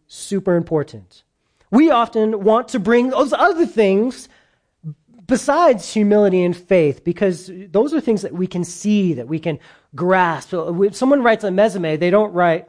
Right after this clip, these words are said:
a resume. Someone writes a resume, they don't write down their, their character qualities of, "Oh, I'm very humble." In fact, if you wrote that on your resume, they probably wouldn't believe you. <laughs> And, and I,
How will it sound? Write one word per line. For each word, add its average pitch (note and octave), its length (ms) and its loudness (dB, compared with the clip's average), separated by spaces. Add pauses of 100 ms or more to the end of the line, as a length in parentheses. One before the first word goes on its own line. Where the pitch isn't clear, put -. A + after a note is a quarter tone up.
(160)
a C3+ 100 -8
resume. F3+ 500 -4 (320)
Someone A#3 360 2 (160)
writes G#3+ 220 2
a G3 60 0
resume, E3+ 680 -2 (180)
they G3+ 120 2
don't G#3+ 360 0
write G3 280 2
down D#3+ 540 0 (340)
their, D#3 500 0
their D#3 180 0
character G3 520 -2
qualities D3+ 520 -4
of, C#3+ 220 -8
"Oh, D#3 160 -6
I'm C3+ 160 -8
very D3+ 240 -6
humble." A#2 480 -14 (1400)
In D#3 80 -10
fact, D#3+ 260 -2
if D#3 60 -10
you F3+ 160 2
wrote A3+ 160 4
that F3+ 200 0
on A3 60 -2
your F3+ 100 -2
resume, E3 680 -2 (560)
they D3 100 -4
probably F#3 280 2
wouldn't D#3 200 -2
believe D3 300 -6
you. G2+ 140 -18 (380)
<laughs> F#3+ 80 -8 (600)
And, C#3+ 280 -8
and C#3+ 280 -10
I, C#3 280 -10